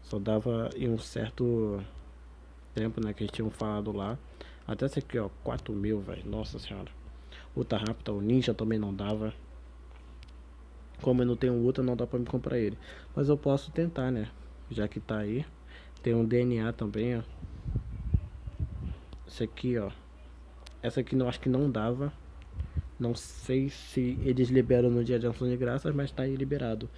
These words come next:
Eu vou comprar aqui. Mostro aqui pra vocês. O Barossauro, véi. Simplesmente o bicho mais forte do jogo.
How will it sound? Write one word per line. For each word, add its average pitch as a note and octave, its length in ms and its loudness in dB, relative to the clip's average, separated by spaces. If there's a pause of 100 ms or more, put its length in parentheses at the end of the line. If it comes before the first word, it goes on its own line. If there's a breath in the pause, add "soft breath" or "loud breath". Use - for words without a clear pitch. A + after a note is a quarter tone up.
(380 loud breath)
Eu D#3+ 160 4
vou C#3 200 -2
comprar B2 360 -4
aqui. D#3 340 -4 (1400)
Mostro A2 240 -4
aqui - 160 -4
pra G2+ 180 -4
vocês. A2 600 -2 (1000 loud breath)
O C#3 160 4 (400)
Barossauro, A2+ 1040 2
véi. F#2 240 -4 (240)
Simplesmente C3+ 920 0 (100)
o C3 100 4
bicho B2 300 2
mais A#2 400 0 (420)
forte A2+ 500 -2 (720)
do A#2 120 2
jogo. G#2+ 440 0